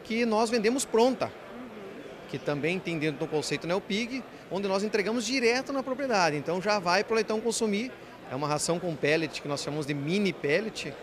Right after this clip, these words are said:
bastante delicada também, com a maciez adequada pra que o leitãozinho coma, né, não machuque o palato nem a boca,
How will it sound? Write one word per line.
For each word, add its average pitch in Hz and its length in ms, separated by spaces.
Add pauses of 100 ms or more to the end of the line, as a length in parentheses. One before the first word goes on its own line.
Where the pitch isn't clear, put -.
(380)
bastante 185 580
delicada 156 500
também, 147 540
com 151 120
a - 20
maciez 147 500
adequada 156 560
pra 156 100
que 151 100
o - 20
leitãozinho 156 400
coma, 170 600 (300)
né, 151 140
não 165 100
machuque 160 460
o 156 40
palato 160 640
nem 160 160
a 151 80
boca, 156 500